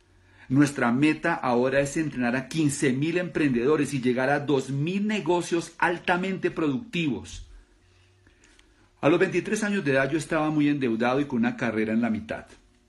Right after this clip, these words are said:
Entendí que necesitaba emprender y que solo si me educaba de manera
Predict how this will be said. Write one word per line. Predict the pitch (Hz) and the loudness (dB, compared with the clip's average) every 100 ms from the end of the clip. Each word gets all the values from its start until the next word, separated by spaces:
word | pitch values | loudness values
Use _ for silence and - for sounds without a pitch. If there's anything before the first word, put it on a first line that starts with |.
| _ _ _ _ _ _ _ - - - | _ _ _ _ _ _ _ -20 -16 -2
Entendí | 127 120 117 123 | 0 2 2 0
que | 131 147 | 0 0
necesitaba | 131 104 107 110 120 | 0 -4 -2 0 0
emprender | 123 101 95 135 151 | -2 -6 0 2 2
y | |
que | 147 107 | -2 -6
solo | - 123 | -2 0
si | 123 127 | 0 2
me | 113 | 2
educaba | 117 113 135 131 | 2 2 2 4
de | 143 | 2
manera | 127 110 113 131 - - | 0 0 0 -2 -6 -16